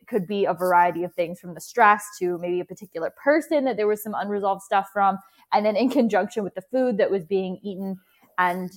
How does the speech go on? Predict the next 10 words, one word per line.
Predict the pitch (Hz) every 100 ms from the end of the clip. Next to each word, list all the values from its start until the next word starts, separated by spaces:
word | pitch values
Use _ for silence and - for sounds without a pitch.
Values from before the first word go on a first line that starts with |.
| -
um, | 180 175 170 175 -
yeah, | 185 190 170
and | 196
then | 196 180 175
the | 170
body | 185 180 185 185
will | 170 175
obviously | 160 175 165 175 170 175 165 _ _ _ -
react | 208 220 190 175 180 - - -
in | 190 180 175 175